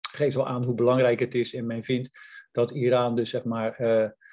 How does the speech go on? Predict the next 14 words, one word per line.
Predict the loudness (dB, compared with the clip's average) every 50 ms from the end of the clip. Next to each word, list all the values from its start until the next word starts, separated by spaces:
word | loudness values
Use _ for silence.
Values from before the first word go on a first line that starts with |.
| -20 -20 -20 _ _ _
geen | _ -4 0 2 2 2 2 0
atoomwapen, | -2 -6 -4 2 4 4 4 4 0 -4 -8 -10 -10 -8 -8 -8 -8 -6 -6 -4 -4 -6 -8 -8 -8 -8 -8 -10 _ -8
eh, | -4 -4 -4 -4
zal | -2 -4 -4 -4
krijgen. | -2 -2 -2 -2 -2 -2 -2 -4
En | -4 -4
ook | -6 -6 -6
Israël | -2 -2 0 2 2 2 2 0 -2 -2
heeft | -2 -4 -4
het | -6 -10 -6
al, | -4 -6 -4 -4 -6 -6 -6
eh, | -4
volmondig | -4 -4 -2 0 0 -2 -2 -2 -6
gezegd. | -6 -4 -2 -2 -2 -2 -4 -16